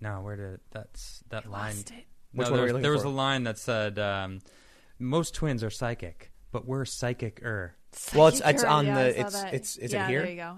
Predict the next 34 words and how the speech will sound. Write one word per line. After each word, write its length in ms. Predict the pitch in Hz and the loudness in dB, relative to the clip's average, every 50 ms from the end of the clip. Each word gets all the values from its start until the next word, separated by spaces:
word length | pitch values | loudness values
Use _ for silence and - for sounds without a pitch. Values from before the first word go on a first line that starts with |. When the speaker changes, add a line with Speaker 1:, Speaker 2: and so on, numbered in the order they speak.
| 214 - | -10 -10
Speaker 2:
I 100 | 208 202 | -10 -10
think 200 | - 214 196 196 | -10 -10 -12 -12
it's 120 | 190 - | -14 -14
in 100 | 190 180 | -12 -6
the 60 | 185 147 | -2 2
Speaker 1:
Yeah, 180 | 143 139 135 | 4 4 4
yeah, 160 | 131 127 117 | 6 6 4
Speaker 2:
yeah, 40 | 113 110 | 4 4
Speaker 1:
there 160 | 117 117 107 | 4 2 2
it 40 | 101 | 2
Speaker 2:
yeah. 80 | 101 | 0
Speaker 1:
is. 220 | 98 95 - - - - | -2 -2 -4 -8 -10 -2
Speaker 3:
Where 160 | - 117 139 | 2 4 4
is 80 | - 233 | 6 6
Speaker 1:
Psychic 120 | 151 139 - | 6 4 2
Speaker 3:
it? 20 | - | 0
Speaker 1:
twins. 400 | - 139 127 113 101 98 92 - | -2 -2 0 0 -2 -4 -6 -6
All 240 | - 143 170 185 | -4 -4 -4 -4
twins 380 | 180 - - 175 170 139 113 - - 123 | -4 -4 -4 -2 -2 -2 -4 -4 -4 -2
are 120 | 120 120 | -2 -2
psychic, 520 | - - - 156 160 - 101 95 - - | -4 -4 -6 -6 -6 -4 -6 -8 -8 -8
but 120 | - 107 - | -10 -10 -6
we're 200 | 117 139 156 156 | -6 -6 -6 -6
psychic-er. 1120 | - - - 139 135 - - 135 123 - - - - - - 113 117 127 120 104 87 - - | -8 -4 -2 -2 -2 -2 -4 -6 -6 -6 -12 -16 -16 -12 -10 -8 -6 -4 -4 -6 -6 -8 -8
Speaker 3:
Wow, 360 | - 113 120 139 143 156 160 147 | -6 2 4 6 8 10 10 10
that's 200 | 151 170 - - | 8 8 6 6
amazing 840 | 135 135 135 135 131 131 131 143 170 214 240 214 147 147 135 120 117 | 4 2 2 0 0 2 6 8 8 10 8 8 6 4 2 2 0
Speaker 2:
I 40 | 113 | 0
Speaker 3:
writing. 340 | 113 117 139 202 220 156 113 | 4 6 6 8 8 6 4
Speaker 2:
saw 180 | - 180 185 185 | 4 0 -2 -2
that. 200 | 185 180 - 120 | -2 -4 -2 -2
Speaker 1:
Wow. 360 | 123 135 143 - - 285 330 | 0 0 4 6 8 10 10
Speaker 3:
What 280 | 339 - - - 95 190 | 10 10 8 2 4 8
the? 240 | 160 139 120 113 | 8 8 8 6